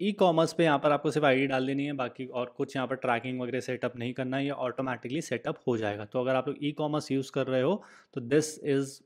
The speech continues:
very good for that। Facebook का पिक्सल डाल सकते हो, Google के एनालिटिक्स आईडी डाल सकते हो, Google का एड्स आईडी डाल सकते हो। That's it, you are all set to go। और Pinterest और TikTok भी है यहाँ पर। इसके बाद यहाँ पर एक फंक्शन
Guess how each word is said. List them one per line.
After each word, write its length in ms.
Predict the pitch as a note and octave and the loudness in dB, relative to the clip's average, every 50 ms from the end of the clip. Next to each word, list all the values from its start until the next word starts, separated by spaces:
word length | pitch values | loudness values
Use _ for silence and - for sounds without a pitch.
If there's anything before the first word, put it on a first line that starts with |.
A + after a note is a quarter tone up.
| _ _ _ - C3+ A#2 A2+ A2 - | _ _ _ -18 -18 -18 -18 -4 0
very 260 | C3 B2 B2+ C#3+ D#3+ D3+ C#3+ | 0 2 4 2 2 2 2
good 240 | D3 D#3+ D#3+ - - - | 2 0 0 -4 -2 2
for 120 | C3+ B2+ A#2+ A#2 - | 2 2 2 2 4
that। 320 | B2+ B2 C#3+ F#3+ A#3 - - - - _ _ _ _ | 4 6 6 6 4 0 -6 -18 -20 _ _ _ _
Facebook 300 | - B2+ B2 B2 D3 D3+ - - | 0 2 2 4 2 0 2 2
का 80 | D#3+ | 0
पिक्सल 340 | D#3 - D3+ - - E3 D3+ | 0 0 -2 2 2 4 4
डाल 160 | D3 D3 D3 | 6 4 4
सकते 320 | C3+ D3+ D3 - - - D3 | 2 0 -2 -2 0 2 4
हो, 120 | D3+ D3+ C3+ B2+ | 4 4 4 2
Google 240 | A#2+ A#2 B2+ B2 A#2 | 0 0 0 -2 0
के 60 | - C3 | 2 2
एनालिटिक्स 480 | A#2+ A#2+ A#2+ B2+ B2 - D3 C3+ - | 2 2 0 -2 -2 -2 -6 -4 -2
आईडी 200 | C#3+ C3+ C3+ C#3 | -2 -2 0 0
डाल 180 | C3 C3 C3 B2+ | 0 0 -2 -2
सकते 300 | B2+ C#3 B2+ - - C3+ | -2 -6 -8 -2 -2 -2
हो, 60 | B2+ | 0
Google 260 | B2 B2 A#2 B2 A#2+ - | 0 -2 -4 -4 -4 -6
का 300 | B2+ - - C3+ C3 D3+ | -8 -2 2 4 4 4
एड्स 160 | D#3+ D3+ D#3 | 4 2 2
आईडी 240 | D#3 D3 C#3+ D3 C#3+ | 2 2 0 0 0
डाल 200 | C3 B2+ B2+ A#2+ | 0 0 0 0
सकते 300 | - C3 B2 - - D3 | -4 -6 -6 0 0 0
हो। 140 | F#3 G3+ - - _ _ _ _ _ _ | 0 0 -4 -14 _ _ _ _ _ _
That's 360 | C3 A#2 A#2+ A#2 A#2 A#2 - E3 | -2 0 2 2 2 0 0 -2
it, 180 | F3+ F3 - | -2 0 -2
you 140 | B2 A#2+ A#2+ | -2 0 0
are 100 | A#2+ A#2+ - | 0 0 0
all 200 | B2 A#2 A#2 A2+ | 0 0 0 0
set 280 | A2+ - A#2+ A#2 - _ C#3 | -2 -4 -6 -6 -2 _ -2
to 80 | C3 | 0
go। 140 | B2 C3 D3 | 2 2 2
और 220 | F3+ F3+ D#3 D3 - - | 2 0 -2 -4 -4 -6
Pinterest 360 | B2+ A#2+ A#2 B2+ B2 - - | -8 -4 -4 -4 -6 -4 -6
और 120 | D3+ D#3+ D#3+ | -6 -4 -4
TikTok 300 | D3+ - - - B2+ A#2+ A#2 A2+ | -6 -6 -2 -4 -4 -2 -2 -4
भी 80 | A#2+ | -4
है 100 | A2+ A2 | -4 -4
यहाँ 180 | A2 A2 A2 A2 | -4 -6 -10 -10
पर। 220 | - - - - _ _ _ _ _ _ _ | -10 -12 -12 -12 _ _ _ _ _ _ _
इसके 300 | C#3+ C3+ - - - D#3+ | -6 -6 2 8 10 10
बाद 200 | E3+ F3 F3 E3+ | 10 10 8 6
यहाँ 140 | E3+ E3 E3 | 4 2 2
पर 140 | E3+ F3 E3+ | 2 0 0
एक 100 | E3 E3 | 0 0
फंक्शन 300 | - D3 C#3+ - E3 | -2 -4 -4 -4 -4